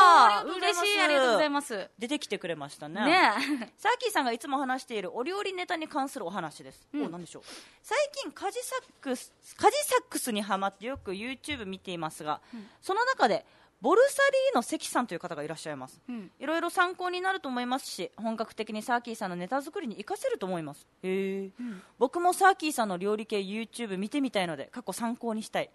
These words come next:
Speaker 2: うん。
Speaker 1: ぜひぜひ見てみてください。以上、いつも応援しています。えー、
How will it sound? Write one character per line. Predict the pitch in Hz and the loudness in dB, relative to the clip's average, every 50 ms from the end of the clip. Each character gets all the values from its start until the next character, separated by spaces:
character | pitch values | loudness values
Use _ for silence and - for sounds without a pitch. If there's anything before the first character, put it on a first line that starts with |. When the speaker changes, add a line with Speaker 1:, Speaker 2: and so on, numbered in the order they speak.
| _ - - 226 | _ -16 -10 -8
Speaker 2:
う | |
ん。 | 240 220 | -2 0
Speaker 1:
ぜ | 277 381 | 0 2
ひ | 349 330 247 | 2 2 2
ぜ | 233 285 | 2 0
ひ | 247 240 202 | 0 0 -4
見 | 214 208 | -6 -6
て | - 226 | -6 -6
み | 214 202 | -6 -6
て | - 196 | -6 -8
く | - 202 | -6 -4
だ | 202 220 | -6 -4
さ | - 277 277 277 269 | -2 0 2 4 4
い。 | 220 - - _ _ _ _ | 2 0 -6 _ _ _ _
以 | - 370 | -4 0
上、 | 370 480 311 208 | 2 4 2 2
い | 262 | 0
つ | - 415 | -2 -4
も | 349 277 262 | -2 -2 0
応 | 285 302 | 0 -2
援 | 330 | -2
し | 330 | -2
て | - 330 | -4 -4
い | 311 | -2
ま | 302 311 320 | -2 -2 -2
す。 | 302 - - _ _ _ _ - - - _ _ | -4 -6 -12 _ _ _ _ -20 -20 -20 _ _
え | - | -2
ー、 | 294 302 294 294 294 294 294 294 294 285 277 - | -2 0 0 0 -2 -2 -4 -4 -4 -6 -8 -10